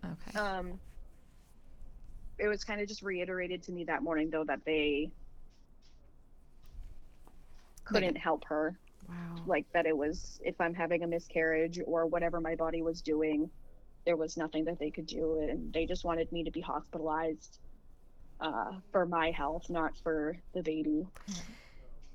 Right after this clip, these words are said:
Speaker 3: Yeah, 'cause then as I'm, like, sitting here thinking, it's like, if it is a placental abruption,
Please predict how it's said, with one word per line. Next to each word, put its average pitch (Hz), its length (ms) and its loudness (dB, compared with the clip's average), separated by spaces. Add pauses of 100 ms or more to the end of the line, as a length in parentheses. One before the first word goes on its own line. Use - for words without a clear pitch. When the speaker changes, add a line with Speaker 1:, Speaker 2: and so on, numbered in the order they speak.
Speaker 3:
Yeah, 220 300 0
'cause 202 260 0
then 208 360 2
as 190 240 0
I'm, 180 240 0
like, 175 200 -4
sitting 190 280 -4
here 175 140 0
thinking, 175 420 -6
it's 147 180 -10
like, 160 140 -6
if - 140 0
it - 120 -2
is 175 180 2
a 202 40 -2
placental 165 460 4
abruption, 143 720 -4